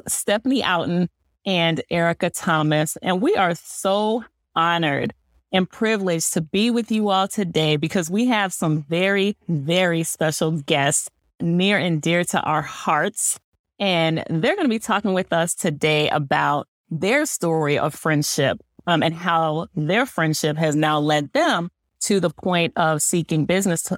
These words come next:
partnership and business relationship with each other. And so we're just so excited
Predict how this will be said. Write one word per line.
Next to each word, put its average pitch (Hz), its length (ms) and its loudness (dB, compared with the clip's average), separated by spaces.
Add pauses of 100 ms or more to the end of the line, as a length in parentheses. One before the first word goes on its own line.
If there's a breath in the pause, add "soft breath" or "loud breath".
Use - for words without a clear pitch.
(120)
partnership 151 600 0
and 156 120 2
business 156 360 2
relationship 156 720 0
with 147 160 0
each 135 240 -2
other. 135 320 2 (280)
And 160 140 0
so 175 120 0
we're 196 180 0
just 233 300 -2
so 233 240 0
excited 156 840 0